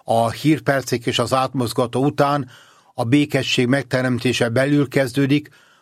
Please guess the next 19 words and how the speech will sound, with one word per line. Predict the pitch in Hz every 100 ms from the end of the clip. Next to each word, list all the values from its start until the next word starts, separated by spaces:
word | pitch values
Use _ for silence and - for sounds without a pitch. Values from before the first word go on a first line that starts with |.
| -
az | 123 147
Erdély | 151 147 123 131
Mária | 127 131 127 123
Rádió | 120 117
karácsonyi | - 147 147 - 127
műsora | 127 127 120 120 120 117 - _ _ -
tizenhat | 156 123 131 123
óra | 123 117
harmincöt | 117 131 120 113 135 117
perckor. | - 110 110 - 110 107 - _ _ _ -
Barátnővér, | 110 120 120 131 131 135 131 147 135 - - _
Csaba | - 143 131
Veronika | 120 131 127 123 120 120
nővér | 131 120 117
műsora | 123 143 - 127 123
tizenhét | 123 135 123 120 110
óra | 113 110
tizenöt | 135 113 120 120
perctől. | 117 110 - 110 107